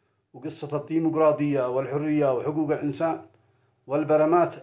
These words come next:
التي جلسنا نشغلكم بها زمان عادوا لا قريب، خلاص كملت،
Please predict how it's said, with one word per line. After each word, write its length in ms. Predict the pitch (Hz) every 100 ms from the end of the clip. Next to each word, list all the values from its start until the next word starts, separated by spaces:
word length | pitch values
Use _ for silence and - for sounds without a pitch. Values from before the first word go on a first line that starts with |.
| - -
التي 340 | 151 147 165
جلسنا 400 | 143 151 160 156
نشغلكم 460 | 139 147 147 156 139
بها 440 | 143 151 147 - _ _ _ _ _ _
زمان 720 | 135 156 165 160 135 107 - _ _ _ _ _ _ _ _ _
عادوا 260 | 123 135 160
لا 100 | 151
قريب، 340 | 147 127 107 - _ _ _ _ _ _ _ _ _ _ _ _ _ _
خلاص 260 | 135 110 -
كملت، 580 | 135 127 98 98 _